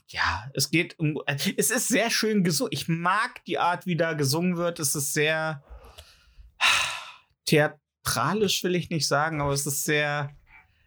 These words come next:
sehr aktiv, das Lied. Und es geht im Grunde einfach nur um, ja, Grusel und über jede Art von Spuk und, ähm, Horror und, ähm,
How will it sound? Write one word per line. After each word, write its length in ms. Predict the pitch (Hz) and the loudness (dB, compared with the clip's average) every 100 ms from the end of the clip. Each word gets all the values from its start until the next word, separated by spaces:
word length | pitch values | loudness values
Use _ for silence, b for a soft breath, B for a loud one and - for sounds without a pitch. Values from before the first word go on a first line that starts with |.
| b | b
sehr 360 | 117 120 147 - | 2 4 4 2
aktiv, 480 | - - 165 143 | -4 0 2 2
das 260 | - 107 - | 2 0 0
Lied. 300 | 107 101 101 | -2 -4 -4
Und 180 | - 131 | -2 0
es 140 | 143 - | 0 0
geht 200 | 165 180 | 0 2
im 120 | 151 | 2
Grunde 300 | 131 151 156 | 2 2 2
einfach 380 | 113 139 151 147 | 0 0 -2 0
nur 360 | 135 123 123 | 2 2 0
um, 420 | 123 113 113 113 - - | -2 -2 -2 -4 -6 -2
ja, 360 | 175 147 - _ - - _ _ _ - 104 - _ _ _ _ - | 2 2 0 _ -20 -20 _ _ _ -8 -8 -8 _ _ _ _ 0
Grusel 800 | 135 123 127 165 147 143 143 135 | 4 4 6 4 4 2 2 0
und 380 | 120 123 127 | 0 0 0
über 280 | 127 131 123 | -2 -2 0
jede 300 | 123 131 123 | 2 0 0
Art 280 | 98 113 131 | 0 0 -4
von 500 | - 120 110 113 139 B B | -2 -2 0 -2 -6 B B
Spuk 540 | B - - 139 131 - | B -4 2 2 2 0
und, 520 | 135 104 107 107 - - | 0 0 0 -4 -6 -2
ähm, 520 | 104 104 104 104 101 _ | 0 0 -4 -6 -10 _
Horror 560 | 113 104 104 107 104 - | 2 4 2 2 0 0
und, 420 | 101 98 98 98 | -2 -2 -4 -4
ähm, 320 | 104 101 101 | -4 -2 -4